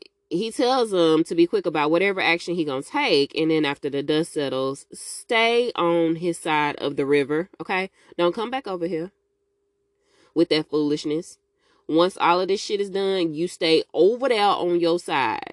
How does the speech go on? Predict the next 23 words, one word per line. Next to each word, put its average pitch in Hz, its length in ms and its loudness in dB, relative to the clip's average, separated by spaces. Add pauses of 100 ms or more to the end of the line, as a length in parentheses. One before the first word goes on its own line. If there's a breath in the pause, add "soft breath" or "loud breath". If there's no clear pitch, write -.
and 156 160 2
don't 135 180 -2
come 143 140 -4
back 117 180 -6
over - 200 -10
here, 123 160 -8 (220)
okay? 208 280 2 (540)
<laughs> 330 1200 2 (580 loud breath)
And 208 160 -2
so 170 180 0
Buscemi 160 540 0
is 151 160 -4
like, 139 220 -6
"You 139 80 -8
got 123 160 -8
my 135 140 -8
word." 113 480 -10 (440)
And 156 260 6
then 147 480 2
he 151 240 0
offers 143 380 -4
to 151 80 -12
buy 131 280 -6